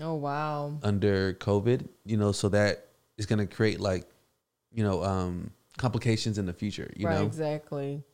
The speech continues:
Speaker 1: So we basically just gonna die younger,
Speaker 2: Oh, don't say
Speaker 1: basically.
Speaker 2: that.
Speaker 1: I mean, that's what it sounds like. You know, if it's gonna happen over time, like,
Speaker 2: Not we, but you're
Speaker 1: Well,
Speaker 2: saying
Speaker 1: not
Speaker 2: as if
Speaker 1: we.
Speaker 2: everyone in the entire world.
Speaker 1: Well, not everyone, but I'm
Speaker 2: Mm-hmm.
Speaker 1: just saying whoever catches it and it affects them in that way.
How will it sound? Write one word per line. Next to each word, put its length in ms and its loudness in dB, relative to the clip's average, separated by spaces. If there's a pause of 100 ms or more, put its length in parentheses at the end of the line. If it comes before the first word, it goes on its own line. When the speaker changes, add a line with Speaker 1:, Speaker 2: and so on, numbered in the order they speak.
(640)
Speaker 1:
So 100 2
we 100 6
basically 600 0
just 240 -8
gonna 200 0
die 220 0
younger, 520 -4 (680)
Speaker 2:
Oh, 180 2
don't 180 2
say 180 2
Speaker 1:
basically. 20 -
Speaker 2:
that. 420 4
Speaker 1:
I 100 4
mean, 140 6
that's 180 2
what 120 4
it 80 4
sounds 400 0
like. 320 0
You 80 0
know, 100 2
if 140 -2
it's 120 -4
gonna 420 2 (120)
happen 680 0 (120)
over 200 4
time, 640 0 (560)
like, 320 2 (340)
Speaker 2:
Not 240 6
we, 340 6
but 140 2
you're 80 8
Speaker 1:
Well, 60 6
Speaker 2:
saying 140 6
Speaker 1:
not 80 6
Speaker 2:
as 100 6
if 140 8
Speaker 1:
we. 60 4
Speaker 2:
everyone 340 4
in 40 0
the 40 0
entire 280 2
world. 180 4
Speaker 1:
Well, 100 6
not 200 4
everyone, 480 4
but 100 4
I'm 80 4
Speaker 2:
Mm-hmm. 60 4
Speaker 1:
just 120 0
saying 220 0
whoever 460 0
catches 400 -4
it 140 2
and 140 -2
it 300 -2
affects 340 0
them 160 -2
in 160 -6
that 200 -4
way. 400 -4